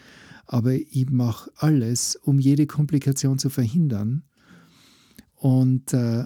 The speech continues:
und im Augenblick, wo irgendwie ein Problem da ist, ist, ist wieder diese, diese Täter-Opfer-Rollen,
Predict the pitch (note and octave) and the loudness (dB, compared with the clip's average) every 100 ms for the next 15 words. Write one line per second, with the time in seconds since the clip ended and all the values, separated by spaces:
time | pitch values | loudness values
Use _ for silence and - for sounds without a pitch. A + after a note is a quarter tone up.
0 | - - C#3+ D#3+ D#3+ F#3 _ _ - D#3+ | -6 0 0 2 -2 -4 _ _ -4 0
1 | G#3+ G#3 - G3 - - C#3 D3+ F3 F#3+ | 4 2 2 -8 -6 -4 2 4 4 2
2 | G3+ D#3+ D#3 D#3 C#3 C#3+ C3+ C3+ B2 C3 | 0 2 2 2 0 0 2 0 0 2
3 | C3+ E3+ D#3+ B2+ A2+ C3 C#3 B2+ D3+ - | 4 4 0 0 0 0 0 0 0 -2
4 | - - - _ _ _ _ _ D3 C3 | -10 -12 -18 _ _ _ _ _ 2 2
5 | - - D3 - D#3+ E3 D3 E3 C#3+ D3+ | 0 -2 -2 2 2 2 2 0 0 2
6 | C#3 C#3+ - C#3 - C#3 - D#3+ - D3 | 0 0 0 0 0 -2 0 0 0 -4
7 | D3 - C3 G#2+ G#2+ _ _ _ _ _ | -6 -2 -2 -2 -4 _ _ _ _ _
8 | - C3 A#2 A#2+ B2+ B2 A2+ A#2 A2+ | -4 -4 0 0 2 2 0 -2 -4